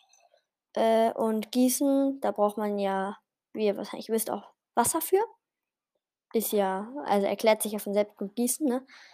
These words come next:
Ähm, und, äh, ja, das Wasser habe ich jetzt weggemacht. Hier steht ein Zombie und belästigt mich. Ich besieg den kurz. So, hier war ein Zombie. Ähm,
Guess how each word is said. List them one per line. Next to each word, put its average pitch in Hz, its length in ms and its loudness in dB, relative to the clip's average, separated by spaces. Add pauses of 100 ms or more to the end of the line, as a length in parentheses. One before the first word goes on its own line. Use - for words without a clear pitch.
(200)
Ähm, 254 600 2 (1000)
und, 240 840 2 (1400)
äh, 247 120 4
ja, 214 100 6
das 202 120 0
Wasser 262 220 4
habe 226 100 6
ich 214 80 -4
jetzt 208 200 -6
weggemacht. 311 640 2
Hier 226 260 -2
steht 233 300 0
ein 208 160 -2
Zombie 262 500 0
und 202 460 -6
belästigt 220 500 -4
mich. 302 260 0
Ich - 300 -8
besieg 208 360 -2
den 277 120 0
kurz. - 640 0
So, 240 420 0 (760)
hier 214 120 0
war 208 140 2
ein 254 160 -4
Zombie. 294 380 -4 (680)
Ähm, 247 600 4